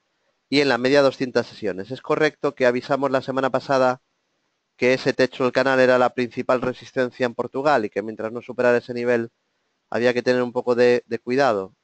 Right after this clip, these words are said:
Lo digo porque es que, eh, pues, luego dirán que el análisis técnico no, no funciona, ¿no? Pero es casualidad cómo otra vez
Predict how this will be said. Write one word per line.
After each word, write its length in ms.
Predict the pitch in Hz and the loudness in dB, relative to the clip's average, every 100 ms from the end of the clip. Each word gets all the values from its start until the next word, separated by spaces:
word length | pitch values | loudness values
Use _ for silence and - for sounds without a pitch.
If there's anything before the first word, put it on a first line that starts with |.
| - | -8
Lo 320 | 110 110 110 | -4 -4 -4
digo 260 | 147 165 | 0 0
porque 280 | 165 117 113 | 0 -2 -2
es 100 | 113 | -4
que, 320 | - 120 113 - _ _ _ _ _ _ | -4 -4 -4 -8 _ _ _ _ _ _
eh, 380 | 101 104 104 98 - | -8 -4 -4 -8 -14
pues, 120 | 95 - - - _ _ - 65 62 _ - - _ _ _ _ _ | -20 -20 -20 -20 _ _ -20 -20 -20 _ -20 -20 _ _ _ _ _
luego 300 | - 123 156 | -4 0 2
dirán 400 | 131 127 127 120 | 2 2 2 2
que 100 | 110 | 0
el 60 | 117 | 0
análisis 420 | 117 117 110 110 | 2 0 -2 -8
técnico 400 | - 113 110 113 | -4 -2 -2 -4
no, 240 | 107 104 69 | -4 -4 -6
no 180 | 107 | -10
funciona, 540 | 110 104 - 165 135 104 | -10 -12 -6 -2 -2 -2
¿no? 160 | 156 | -4
Pero 380 | 170 101 98 92 _ _ _ | -6 -6 -6 -8 _ _ _
es 180 | - 120 | -8 -4
casualidad 800 | - 135 131 120 120 160 160 190 _ _ _ _ _ _ _ _ | -2 -2 0 2 2 2 0 -2 _ _ _ _ _ _ _ _
cómo 220 | 135 143 | 0 0
otra 240 | 139 131 | 2 2
vez 280 | 143 143 - | 4 2 -2